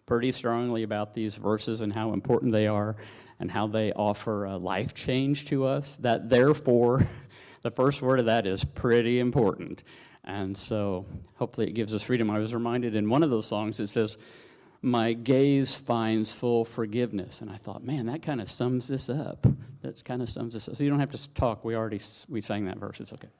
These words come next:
So anyway, if you'll read with me Romans eight, one to four, it'll be on the screen or, <clears throat> you know, your device.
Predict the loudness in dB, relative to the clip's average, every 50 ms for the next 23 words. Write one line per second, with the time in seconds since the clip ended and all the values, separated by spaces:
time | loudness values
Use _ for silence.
0 | _ _ _ _ _ _ _ _ _ _ -14 -2 2 6 8 8 8 8 6 6
1 | 6 6 6 8 6 6 4 2 2 2 4 2 2 4 4 4 4 4 4 4
2 | 6 6 6 6 4 4 2 0 -2 -2 -2 0 0 0 0 0 2 2 2 2
3 | 0 0 2 2 2 2 2 0 -4 -10 -16 -20 -20 -20 -20 _ -6 -2 2 6
4 | 8 8 8 8 6 6 4 2 2 4 4 4 4 2 0 -2 -4 -6 -6 -8
5 | -10 -12 -12 _ -4 -2 -2 -2 -6 -6 -4 -4 -2 -2 -2 -4 -4 -4 -4 -2
6 | -2 -2 -2 -2 -2 -4 -8